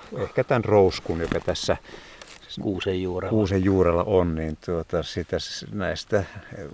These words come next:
Speaker 1: mykorritsasienistä se änky-, tai tuo, tuo metsäliero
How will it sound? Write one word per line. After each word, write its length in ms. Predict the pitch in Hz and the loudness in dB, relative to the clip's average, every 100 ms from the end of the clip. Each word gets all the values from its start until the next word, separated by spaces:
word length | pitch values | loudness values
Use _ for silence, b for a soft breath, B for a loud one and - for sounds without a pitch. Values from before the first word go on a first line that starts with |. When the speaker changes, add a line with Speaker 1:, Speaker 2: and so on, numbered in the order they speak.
| - | -4
Speaker 1:
mykorritsasienistä 1300 | 123 107 113 95 87 85 90 - 98 85 87 - 95 | 0 4 6 6 4 -4 -6 -2 2 2 0 -6 -2
se 160 | 95 | 2
änky-, 320 | 98 95 98 - | 2 0 -4 0
tai 200 | 110 92 | 4 4
tuo, 280 | - 104 87 B B B B B B B B B - | 4 2 2 B B B B B B B B B -2
tuo 100 | 101 | 2
metsäliero 840 | 95 92 107 92 90 82 90 90 | 2 2 2 4 2 4 4 4